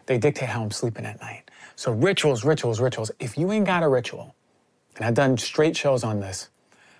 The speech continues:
I'm gonna give you the hacks on setting up a ritual for yourself and making it flow. I'm gonna tell you the ritual that I do that works best for me,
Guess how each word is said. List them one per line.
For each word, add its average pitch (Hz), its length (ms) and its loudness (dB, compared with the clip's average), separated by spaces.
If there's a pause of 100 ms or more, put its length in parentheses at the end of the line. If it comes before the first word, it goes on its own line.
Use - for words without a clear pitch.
(200)
I'm 117 120 0
gonna 131 140 4
give 147 300 4
you 180 280 4 (360)
the 110 80 -4
hacks 110 680 -2
on 107 160 -2
setting 147 380 0
up 175 100 -4
a 127 60 -2
ritual 117 260 -2
for 104 160 -6
yourself 107 580 -4 (380)
and 156 440 2 (460)
making 117 300 0
it 123 100 -2
flow. 117 220 0
I'm 113 140 -2
gonna 151 160 2
tell 208 220 0
you 226 120 4
the 165 80 4
ritual 160 320 2
that 139 100 4
I 175 160 4
do 123 180 2
that 143 120 2
works 123 180 0
best 123 240 -4
for 139 80 0
me, 120 300 0